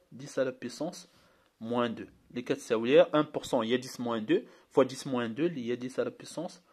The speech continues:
moins quatre. مول باغ لتر. يعني ليبوتيز ديالي باش تكون فغي، خص إبسيلون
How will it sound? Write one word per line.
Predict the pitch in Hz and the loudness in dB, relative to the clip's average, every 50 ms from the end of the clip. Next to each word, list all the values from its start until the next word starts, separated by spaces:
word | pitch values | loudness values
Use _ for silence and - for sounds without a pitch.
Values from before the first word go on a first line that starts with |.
| _ _ _ _ _ _ _ | _ _ _ _ _ _ _
moins | 123 123 123 123 117 | -10 -6 -6 -6 -4
quatre. | - 156 160 180 - - - _ _ _ _ _ _ _ _ _ _ _ _ _ _ _ _ - | -2 -2 -4 -4 -4 -12 -20 _ _ _ _ _ _ _ _ _ _ _ _ _ _ _ _ -12
مول | 123 123 131 127 139 160 170 - _ _ _ _ _ _ _ _ _ _ _ _ - | -6 -2 0 0 0 0 -2 -4 _ _ _ _ _ _ _ _ _ _ _ _ 4
باغ | 120 - - | 4 4 4
لتر. | 85 - - - - - _ _ _ _ _ _ - - - - - - - - - | -10 -16 -16 -20 -20 -20 _ _ _ _ _ _ -20 -18 -16 -14 -14 -14 -14 -4 0
يعني | 107 101 107 131 156 | 0 0 2 2 2
ليبوتيز | 165 165 156 - - 156 147 151 143 127 117 110 | 2 2 2 2 0 0 2 4 2 2 2 2
ديالي | 120 127 123 110 | 2 2 2 2
باش | 117 113 - | 0 0 -2
تكون | - - 131 120 113 | -2 -4 -4 -4 -2
فغي، | 104 107 - 202 262 311 330 - - - - - - - | -4 -2 6 6 8 6 6 2 -12 -20 -20 -20 -20 -14
خص | - - - - - - - - - - | -8 -6 -6 -6 -4 -6 -8 -8 -6 -2
إبسيلون | 190 190 - - - - 143 135 131 123 117 120 120 123 139 175 220 311 - | -2 -2 -2 -2 0 4 6 8 8 10 8 8 8 8 8 6 6 2 0